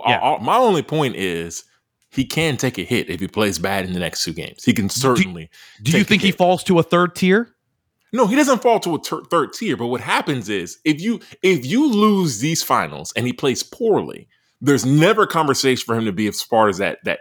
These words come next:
Speaker 2: that tier one group of players, whoever your tier one may be. He's just not gonna be there.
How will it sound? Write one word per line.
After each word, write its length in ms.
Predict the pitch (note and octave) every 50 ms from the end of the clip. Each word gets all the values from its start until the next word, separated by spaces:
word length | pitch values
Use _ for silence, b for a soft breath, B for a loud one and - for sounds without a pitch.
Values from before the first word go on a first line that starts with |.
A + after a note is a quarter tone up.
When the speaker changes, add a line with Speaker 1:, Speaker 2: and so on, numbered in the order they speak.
| _ _ _
Speaker 2:
that 220 | F#2+ E2+ - -
tier 200 | - - C#3+ B2+
one 320 | G2+ F2+ F2+ G2 F#2+ E2+ F2
group 160 | E2+ F2+ E2 E2+
of 100 | - _
players, 400 | - D#2 C#2 C2 A1 - - - _ _ _
whoever 300 | - A#2 A#2+ B2 A#2+ C3
your 200 | A2+ A2+ A#2+ A2
tier 240 | - - B2 A2+ G#2
one 240 | G2 G2+ F#2 F2
may 120 | E2 D2 C2
be. 260 | C2 - - - _
He's 140 | - A#2+ G#2+
just 140 | B2 - -
not 240 | A2 A2+ G#2 G#2 -
gonna 160 | G#2+ F#2 E2+
be 160 | E2 G2 F#2
there. 340 | F2 A2 B2+ G#2 D2+ D2 -